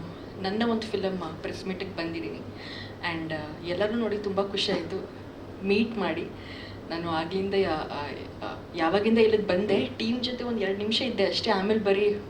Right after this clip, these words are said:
ಪ್ರೆಸ್ ಅವ್ರ ಜೊತೆನೇ ಕೂತಿ ಮಾತಾಡ್ಕೊಂಡಿದ್ದೆ. So I am very happy. Firstly ನಾನು ನಮ್ಮ ಟೀಮ್‌ಗೆ ಥ್ಯಾಂಕ್ಸ್ ಹೇಳಕ್ಕೆ ಇಷ್ಟಪಡ್ತೀನಿ, ನಮ್ಮ ಡೈರೆಕ್ಟರ್ ಸರ್ಗೆ and ಪ್ರೊಡ್ಯೂಸರ್ ಸರ್ಗೆ for choosing me.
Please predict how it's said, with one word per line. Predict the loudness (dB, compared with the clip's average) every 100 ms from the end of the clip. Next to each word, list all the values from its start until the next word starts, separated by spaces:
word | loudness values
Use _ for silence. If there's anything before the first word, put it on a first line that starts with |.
| -4
ಪ್ರೆಸ್ | -4 -2
ಅವ್ರ | -2
ಜೊತೆನೇ | -2 -2 -2
ಕೂತಿ | -2 0 2 2 0 -2 -6 -10 -12 -8
ಮಾತಾಡ್ಕೊಂಡಿದ್ದೆ. | -4 -2 0 -2 -2 -4 -6 -6 -8 -12 -10
So |
I | -8 -6
am | -2
very | 0 0
happy. | 0 -4 -6 -10 -10 -12 -14 -12 -2
Firstly | -2 0 -2
ನಾನು | -2 -2
ನಮ್ಮ | -4 -6 -4
ಟೀಮ್‌ಗೆ | -2 0 2
ಥ್ಯಾಂಕ್ಸ್ | 0 -2 -2
ಹೇಳಕ್ಕೆ | -4 -4 -4
ಇಷ್ಟಪಡ್ತೀನಿ, | -4 -6 -8 -10 -10
ನಮ್ಮ | -8 -8 -8
ಡೈರೆಕ್ಟರ್ | -6 -6 -8 -10 -10
ಸರ್ಗೆ | -10 -8 -6
and | -4 -6 -8 -12 -12 -4
ಪ್ರೊಡ್ಯೂಸರ್ | 0 2 2 0
ಸರ್ಗೆ | -2 -6 -6 -10 -12 -12 -2 6
for | 6
choosing | 6 0 0 0 -2 -2
me. | -4